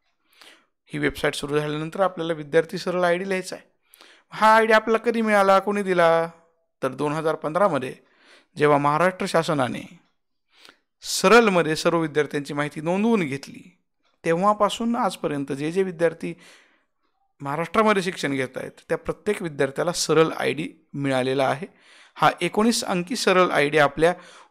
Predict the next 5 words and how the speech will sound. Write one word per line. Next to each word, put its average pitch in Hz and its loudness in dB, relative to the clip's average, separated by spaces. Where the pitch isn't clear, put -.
वर्ग 156 4
शिक्षकांकडून 151 -4
घ्यायचा 156 -8
आहे. - -14
आणि 196 0